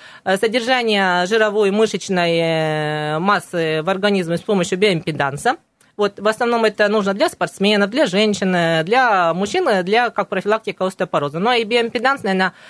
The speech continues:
все мы с ним знакомы, когда приходим заниматься в спортзал, да, в тренажерный зал, как раз вот мы проходим. Абсолютно все бесплатно сегодня будет проходить. Экспресс-диагностика, э, это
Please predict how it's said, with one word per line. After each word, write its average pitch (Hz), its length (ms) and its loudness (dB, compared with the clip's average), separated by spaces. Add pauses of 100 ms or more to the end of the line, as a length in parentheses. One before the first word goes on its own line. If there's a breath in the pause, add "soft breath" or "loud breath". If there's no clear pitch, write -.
(180 loud breath)
все 226 220 0
мы 196 440 2
с - 60 -8
ним 220 140 2
знакомы, 220 400 0
когда 185 400 0
приходим 190 420 -2
заниматься 160 1120 0
в - 20 -18
спортзал, 254 480 -2
да, 233 160 2
в 247 40 -14
тренажерный 202 520 0
зал, 233 220 2
как - 160 -12
раз 202 180 0
вот 185 160 -6
мы 180 120 0
проходим. 143 380 -6
Абсолютно 220 460 0
все 233 160 -2
бесплатно 196 420 -2
сегодня 170 280 -2
будет 156 160 -4
проходить. 147 360 -8 (360 loud breath)
Экспресс-диагностика, 196 1800 0
э, 196 80 0
это 165 480 0